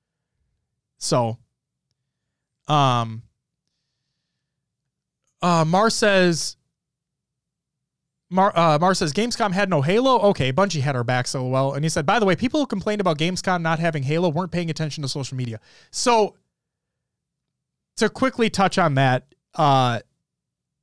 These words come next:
when, so typically, typically someone from three four three has been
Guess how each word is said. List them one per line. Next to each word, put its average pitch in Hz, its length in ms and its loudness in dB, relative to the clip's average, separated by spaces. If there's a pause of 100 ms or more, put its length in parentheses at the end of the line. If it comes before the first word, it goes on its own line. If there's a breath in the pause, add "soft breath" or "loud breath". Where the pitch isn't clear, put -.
(320)
when, 226 400 0 (460)
so 220 220 0
typically, 165 800 0 (1800)
typically 220 600 -2
someone 196 500 -2
from 165 600 0 (720)
three 185 200 0
four 165 220 2
three 156 320 -4
has 135 260 -2
been 165 540 -2